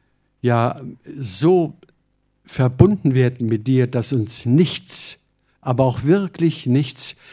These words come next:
scheiden kann, trennen kann von deiner Liebe. Ich bitte dich, Herr, dass dein Heiliger Geist uns alle neu erobert heute Morgen,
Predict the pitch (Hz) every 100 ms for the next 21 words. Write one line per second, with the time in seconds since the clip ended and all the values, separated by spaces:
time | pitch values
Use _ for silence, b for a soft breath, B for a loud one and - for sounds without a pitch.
0 | B - - - 190 185 123 - 113 139
1 | 170 b b - 110 151 190 135 123 120
2 | 117 160 160 b b - 131 123 120 123
3 | 120 131 90 85 - _ _ _ _ _
4 | _ B B B - 214 208 151 139 120
5 | 139 135 127 - 139 156 185 165 151 170
6 | 175 151 139 143 156 139 135 139 127 127
7 | 147 190 185 156 - 180 185 120 107 110
8 | 104 107 107 147 190